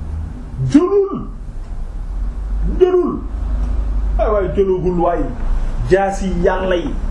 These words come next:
Muy xare yi, jaas yi xare yi. Yu Yàlla yi. Waay, waay, jëlagul wàllam ci doq Abu Sufyaan, aduwwullah, noonu Yàlla bi.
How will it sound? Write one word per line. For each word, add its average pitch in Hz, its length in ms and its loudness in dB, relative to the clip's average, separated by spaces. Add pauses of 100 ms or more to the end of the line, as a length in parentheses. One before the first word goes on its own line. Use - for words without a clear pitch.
(520)
Muy 185 220 4
xare 202 340 2
yi, 180 200 0
jaas 185 280 2
yi 190 120 2
xare 247 400 2
yi. - 60 0 (460)
Yu 196 160 6 (140)
Yàlla 226 320 2
yi. 175 140 0 (360)
Waay, 202 220 4
waay, 196 220 2
jëlagul 180 500 2 (440)
wàllam 202 520 2
ci 196 100 2 (160)
doq 240 280 2 (100)
Abu 190 260 2
Sufyaan, 170 480 0 (180)
aduwwullah, 180 920 2
noonu 208 420 2
Yàlla 151 300 2
bi. 120 180 -2